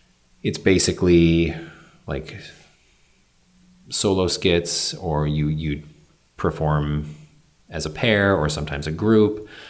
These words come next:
And there's certain things where you, like, pick a topic out of a hat and have a half an hour to prepare your, and it's, like, an actual research topic.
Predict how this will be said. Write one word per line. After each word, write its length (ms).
And 120
there's 180
certain 280
things 320
where 140
you, 320
like, 220
pick 180
a 60
topic 400
out 120
of 60
a 60
hat 360
and 140
have 240
a 60
half 220
an 60
hour 200
to 60
prepare 380
your, 300
and 160
it's, 140
like, 120
an 80
actual 320
research 540
topic. 480